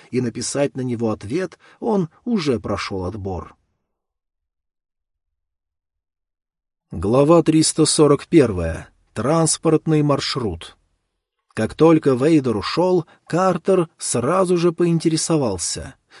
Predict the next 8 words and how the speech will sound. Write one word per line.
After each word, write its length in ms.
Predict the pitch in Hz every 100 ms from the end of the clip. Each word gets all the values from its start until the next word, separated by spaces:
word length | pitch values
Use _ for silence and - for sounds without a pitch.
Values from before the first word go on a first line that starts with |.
| _
«Ваше 460 | 92 90 156 - 185
Высочество, 800 | 185 - 110 - - 92 - - - _
вы 240 | 113 143
знаете, 680 | 120 117 202 220 175 - 127
кто 400 | - _ 202 208
подослал 720 | 170 156 139 - 170 190 190
этих 400 | 170 165 170 160
людей?» 520 | 165 160 127 87 -